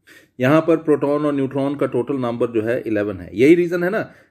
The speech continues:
आप जानते हैं कि इसको बोरॉन इलेवन कहते हैं और इसको बोरॉन टेन कहते हैं। ठीक है जी, तो मास नंबर इसका क्या हो गया, टेन हो गया, इसका मास नंबर जो है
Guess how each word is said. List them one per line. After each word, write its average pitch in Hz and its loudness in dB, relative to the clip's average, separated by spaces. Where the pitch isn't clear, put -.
आप 123 -6
जानते 147 0
हैं 165 0
कि 160 4
इसको 131 0
बोरॉन 131 2
इलेवन 127 -2
कहते 147 -2
हैं 147 -2
और 135 0
इसको 123 -4
बोरॉन 110 0
टेन 110 -8
कहते - -12
हैं। - -20
ठीक 110 -6
है 131 2
जी, 170 -12
तो 160 10
मास 147 2
नंबर 170 2
इसका 156 0
क्या 147 0
हो 120 0
गया, 107 0
टेन 127 -4
हो 151 -2
गया, 151 0
इसका 139 -6
मास 110 -6
नंबर 95 -6
जो 95 -8
है 113 -4